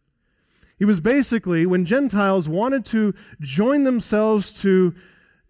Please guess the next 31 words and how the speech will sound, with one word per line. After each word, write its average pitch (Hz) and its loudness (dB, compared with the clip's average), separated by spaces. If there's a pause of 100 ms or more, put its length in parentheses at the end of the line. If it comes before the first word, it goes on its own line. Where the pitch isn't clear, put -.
(120)
Israel's 214 0
God 156 0
and 190 0
be 202 0
followers 240 0
of 202 0
Israel's 214 0
God 160 0
and 185 -2
be 180 0
acknowledged 180 0
as 156 -4
that, 160 -2
they 208 -2
had 240 0
to, 247 -2 (340)
to 226 0
do 247 2
some 240 0
things, 220 0
but 202 0
one 262 0
of 233 0
them 175 0
was 196 0
to 208 0
enter 233 0
into 220 0
a 175 -2
proselyte 208 -4
baptism. 156 -4